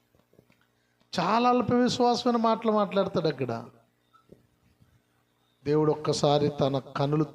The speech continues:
ఇలా తుడిచాడు. తుడిచినప్పుడు ఆ భక్తిహీనులు అందరూ ఎక్కడ ఉన్నారట?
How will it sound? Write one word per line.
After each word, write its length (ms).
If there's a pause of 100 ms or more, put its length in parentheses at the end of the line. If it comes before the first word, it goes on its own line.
(240)
ఇలా 160
తుడిచాడు. 800 (1000)
తుడిచినప్పుడు 500
ఆ 40
భక్తిహీనులు 680
అందరూ 420
ఎక్కడ 280
ఉన్నారట? 440